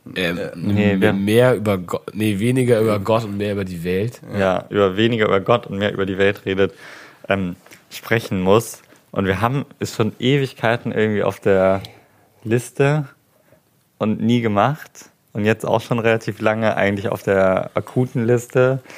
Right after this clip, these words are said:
Speaker 2: Woran das liegt, dass wir das irgendwie <laughs> nicht gemacht haben, das wissen wahrscheinlich alle, die hier zuhören.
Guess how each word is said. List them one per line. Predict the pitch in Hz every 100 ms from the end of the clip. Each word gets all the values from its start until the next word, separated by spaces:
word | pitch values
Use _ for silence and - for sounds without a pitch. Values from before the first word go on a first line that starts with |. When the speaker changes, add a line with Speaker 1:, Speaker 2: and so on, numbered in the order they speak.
| - - -
Speaker 2:
Woran | 101 95
das | 113 -
liegt, | 117 113
dass | 104
wir | 113 107
das | 101 98 -
irgendwie | 101 104 104 104 101 95
<laughs> | 104
nicht | 135 123 120 -
gemacht | 107 98
haben, | 107 104 101
das | 92 - -
wissen | 92 95 - 90
wahrscheinlich | 85 90 90 - - - - - -
alle, | 107 92
die | 90
hier | 90 85
zuhören. | - 92 92 98 101